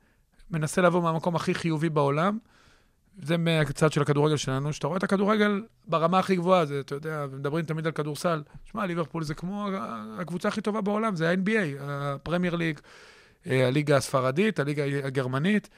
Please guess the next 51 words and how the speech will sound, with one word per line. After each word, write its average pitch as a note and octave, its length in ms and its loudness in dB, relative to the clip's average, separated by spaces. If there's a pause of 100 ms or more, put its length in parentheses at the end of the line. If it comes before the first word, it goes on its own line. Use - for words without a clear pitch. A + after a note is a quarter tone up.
(220)
זה F#3 220 0
הרמה G3+ 240 2
הכי G#3+ 160 -2
גבוהה G3 200 -2
שאפשר F3+ 280 -4
להגיע. D3+ 380 -4 (220)
אז - 60 -20
אתה - 100 -14
צריך - 220 -2
גם F#3 160 2
לקחת F3+ 260 2
את F#3 60 -2
זה F#3 80 2
בחשבון, E3+ 340 -2
שאתה D#3 120 -6
משווה D3 280 0
את E3 40 2
זה E3 80 2
לכדורגל D3+ 480 2
פה. D3 240 0 (360)
אנחנו, F3+ 200 4
המטרה F#3+ 300 6
שלנו F3+ 240 0
פה F#3+ 120 2
מבחינתי, F3 460 -2
להוציא F3+ 240 0
כמה G3 220 2
שיותר E3+ 280 2
מהר F3 320 4
וכמה F#3 320 2
שיותר E3+ 340 0
שחקנים E3+ 400 -2
החוצה. C#3 340 -6 (840)
ברגע F3 280 6
שיהיה, A3 220 4
זה G3+ 80 2
גם F3+ 140 2
יעזור D#3 260 2
לנבחרת. C#3 560 -6 (320)
זה, E3 640 -2
שוב, G#3+ 300 -8 (100)
אז C#3+ 60 -12
שאני E3 220 -4
מפרשן E3 240 -6
את G3+ 60 -2
הכדורגל G3+ 280 2
שלנו, A3 220 0
שאותו G3 360 4
אני F#3 140 6
הכי E3 180 6
אוהב, F#3+ 260 8